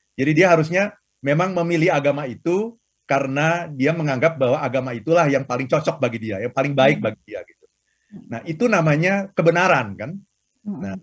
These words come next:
Speaker 1: tapi yang sulit adalah kita seringkali merasa bahwa kita menjadi yang paling benar. Nah, ini ada kata-kata palingnya ini.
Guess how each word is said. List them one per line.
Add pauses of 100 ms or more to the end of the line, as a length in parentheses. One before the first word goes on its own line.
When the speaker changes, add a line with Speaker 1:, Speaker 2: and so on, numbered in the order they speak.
(120)
Speaker 1:
tapi
yang
sulit
adalah (920)
kita
seringkali
merasa
bahwa
kita
menjadi
yang
paling
benar.
Nah,
ini
ada
kata-kata
palingnya
ini.